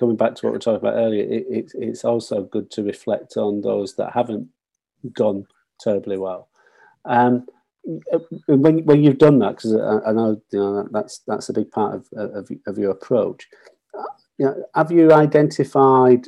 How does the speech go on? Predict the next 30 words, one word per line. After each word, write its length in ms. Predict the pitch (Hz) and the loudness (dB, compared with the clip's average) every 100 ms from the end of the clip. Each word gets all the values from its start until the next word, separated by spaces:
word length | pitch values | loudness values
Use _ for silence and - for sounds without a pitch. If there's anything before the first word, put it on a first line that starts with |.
| - | -16
specific 760 | - 123 - 131 127 123 123 _ _ _ _ _ _ | -6 -6 -2 -2 2 0 -2 _ _ _ _ _ _
elements 720 | 123 127 110 92 87 - - - _ _ | 4 4 4 -2 -8 -14 -20 -20 _ _
of 540 | 123 101 98 95 90 _ _ _ _ _ | -4 -2 -2 -4 -6 _ _ _ _ _
programs 600 | - 110 98 101 98 95 98 | -2 0 0 -2 -4 -4 -6
or 80 | |
projects 480 | - - 104 101 - | -6 -4 -4 -4 -6
that 80 | - | -10
you've 140 | 101 101 | -10 -6
worked 300 | 101 101 104 | -6 -6 -8
on 140 | 98 | -6
that 140 | 98 | -6
have 160 | 101 - - _ - | -8 -12 -20 _ -2
not 220 | 120 - | 0 0
been 100 | 104 | -4
as 160 | 95 - | -4 -8
successful? 560 | 104 - 98 - 113 | -12 -8 -10 -10 -6
Has, 160 | 117 120 135 | -6 -2 -2
has, 180 | 131 - | -2 0
has 140 | 131 | 0
there 100 | 131 | 2
been 340 | 127 131 131 135 | 4 4 2 -2
sort 220 | - 131 | 0 0
of 80 | 117 | 2
one 180 | 131 127 | 4 4
or 80 | |
two 260 | 127 - 123 | 4 2 0
common 400 | - 131 123 123 | 2 2 4 6
issues 520 | 123 123 135 135 127 | 4 2 -2 -2 -4
that 160 | - - | -6 -4
are, 160 | 123 | -4